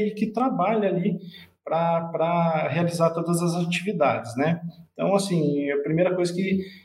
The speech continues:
me veio na cabeça é a questão, "Puxa, eu vou... Eu tenho bastante informação, não vai me fo-, me faltar informação, né?" Mas aí, conversando com o pessoal aqui, o pessoal falou, "Olha, Anderson, não é um congresso, é um evento que você não vai ter um,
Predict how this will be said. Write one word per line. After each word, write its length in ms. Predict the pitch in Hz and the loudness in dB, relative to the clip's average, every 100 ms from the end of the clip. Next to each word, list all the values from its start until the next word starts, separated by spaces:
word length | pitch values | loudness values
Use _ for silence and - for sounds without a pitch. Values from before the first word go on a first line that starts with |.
| - | -12
me 80 | 170 | -4
veio 180 | 175 185 | 0 2
na 80 | |
cabeça 520 | 185 202 196 233 233 254 | 2 2 2 -2 0 -2
é 60 | |
a 60 | 247 | 0
questão, 580 | 254 254 190 160 - - - - - | 0 0 2 2 0 -8 -16 -18 -6
"Puxa, 260 | 156 - | -4 0
eu 60 | 139 | 0
vou... 960 | 143 165 180 190 185 165 143 127 123 - - - - - | 2 0 2 2 2 0 0 -2 -4 -6 -8 -18 -20 -4
Eu 140 | 135 131 | -2 0
tenho 160 | 165 | 4
bastante 360 | 214 220 185 208 | 4 4 2 0
informação, 520 | 240 262 262 - 165 | 0 0 0 0 0
não 120 | 139 | 0
vai 160 | 131 165 | 2 2
me 160 | 240 | 2
fo-, 300 | 247 233 196 | 0 -2 -2
me 340 | 170 160 175 185 | 0 2 0 2
faltar 440 | 196 185 185 185 | 2 2 2 0
informação, 800 | 175 - 180 180 175 - 120 113 | 0 -2 -2 0 0 0 -2 0
né?" 180 | 139 165 165 170 - - - _ _ | 0 -2 -4 -12 -14 -20 -20 _ _
Mas 240 | - 170 247 | -4 -2 0
aí, 320 | 254 254 269 | 0 0 0
conversando 460 | 254 220 220 208 202 | 0 2 2 2 0
com 100 | 208 | 0
o 40 | |
pessoal 400 | 196 196 190 185 | 0 0 0 0
aqui, 180 | 185 196 | 0 -2
o 60 | 196 | -2
pessoal 380 | 214 - 208 208 | -2 0 -2 0
falou, 260 | 226 190 | -2 0
"Olha, 380 | 180 180 135 131 | 0 0 2 0
Anderson, 360 | 127 131 131 135 | 0 0 0 0
não 180 | 135 151 | 0 2
é 60 | |
um 100 | 165 | 0
congresso, 720 | 170 247 285 208 143 - 127 123 | 0 0 2 2 2 0 -2 -4
é 240 | 131 135 | 0 2
um 380 | 170 196 220 233 | 2 2 0 2
evento 560 | 226 233 175 190 220 262 | 0 0 2 2 0 -2
que 160 | - 247 | 2 2
você 220 | 240 202 | 2 0
não 120 | 208 | 2
vai 160 | 214 220 | 4 2
ter 160 | 208 233 | 0 0
um, 220 | 262 | 2